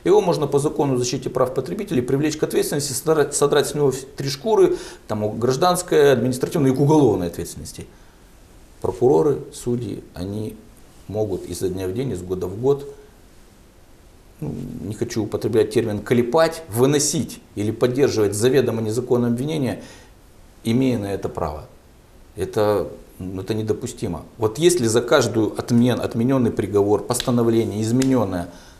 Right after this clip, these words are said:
прокуратуру бы наказывали, они бы, вы поверьте, во-первых, бы началась ротация,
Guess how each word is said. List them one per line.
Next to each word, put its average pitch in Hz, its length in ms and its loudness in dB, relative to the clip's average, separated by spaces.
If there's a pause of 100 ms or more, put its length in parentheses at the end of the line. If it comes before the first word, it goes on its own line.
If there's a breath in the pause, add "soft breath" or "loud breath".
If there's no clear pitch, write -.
(680 loud breath)
прокуратуру 113 540 2
бы 104 140 0
наказывали, 101 680 0 (260 soft breath)
они 110 180 -2
бы, 110 200 -2 (220)
вы 120 100 -4
поверьте, 123 320 2
во-первых, 113 320 2
бы 120 60 0
началась 120 380 0
ротация, - 520 -2